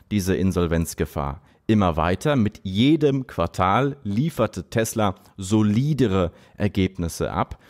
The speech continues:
Und dieses große Damoklesschwert über dem Unternehmen, Insolvenz, verschwand plötzlich.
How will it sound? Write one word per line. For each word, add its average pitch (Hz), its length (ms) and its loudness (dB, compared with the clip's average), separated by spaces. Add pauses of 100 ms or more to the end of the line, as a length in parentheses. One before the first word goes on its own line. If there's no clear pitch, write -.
(300)
Und 120 540 2
dieses 127 460 -2
große 233 360 0
Damoklesschwert 143 1000 -2
über 175 240 2
dem 117 120 0
Unternehmen, 87 640 -2
Insolvenz, 120 920 0 (540)
verschwand 147 760 -4
plötzlich. - 640 -4